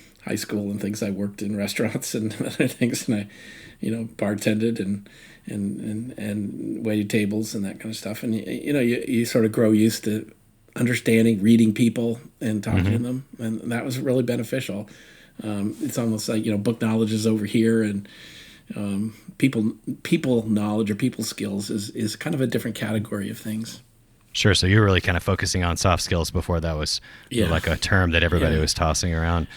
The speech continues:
Speaker 2: So what
Speaker 1: And,
Speaker 2: happened
Speaker 1: and
Speaker 2: after high
Speaker 1: work,
Speaker 2: school?
Speaker 1: you know?
Speaker 2: Yeah.
Speaker 1: You know, I, I, I entered the pr-, priesthood. <laughs>
Speaker 2: Oh, okay.
Speaker 1: Um, uh, I st-, for two years anyway. I was in a program. I attended a Catholic school, uh, Catholic college in Bellarmine in,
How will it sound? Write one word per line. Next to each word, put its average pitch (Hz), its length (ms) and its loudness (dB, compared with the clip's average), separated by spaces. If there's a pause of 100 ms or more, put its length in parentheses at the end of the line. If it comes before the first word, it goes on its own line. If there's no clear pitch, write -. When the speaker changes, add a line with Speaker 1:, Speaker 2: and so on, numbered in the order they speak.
(200)
Speaker 2:
So 107 180 4
what 107 100 6
Speaker 1:
And, 117 80 8
Speaker 2:
happened - 220 6
Speaker 1:
and 254 80 10
Speaker 2:
after - 140 8
high - 80 6
Speaker 1:
work, 98 100 4
Speaker 2:
school? 90 260 -2
Speaker 1:
you 110 120 -4
know? 104 80 0
Speaker 2:
Yeah. 110 160 4 (1000)
Speaker 1:
You 180 140 0
know, 226 360 4
I, 156 360 -2 (320)
I, 151 760 -4
I 143 200 -6
entered 196 360 0
the - 80 0
pr-, - 300 -8
priesthood. - 680 2 (140)
<laughs> - 380 6 (260)
Speaker 2:
Oh, 143 120 6
okay. 123 140 4
Speaker 1:
Um, 127 280 2 (160)
uh, 131 400 -2
I 120 160 0
st-, - 320 -6
for 127 120 0
two 131 160 4
years 123 340 6
anyway. 117 500 2
I 113 200 -2
was 117 140 -4
in 110 80 2
a 104 40 0
program. 120 580 0
I 110 160 0
attended 107 340 -2
a 101 40 -6
Catholic - 480 -6
school, 110 640 -4
uh, 113 180 0
Catholic 107 320 -2
college 107 380 -4
in 104 60 -4
Bellarmine 107 520 -2
in, 110 180 -6